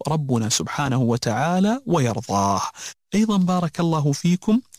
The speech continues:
في هذه الآيات سلمكم الله كما ذكرنا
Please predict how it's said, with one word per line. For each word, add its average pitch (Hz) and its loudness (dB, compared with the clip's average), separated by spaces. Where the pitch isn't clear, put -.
في 139 -2
هذه 101 -2
الآيات 127 -2
سلمكم 113 0
الله 110 0
كما 127 0
ذكرنا 156 -2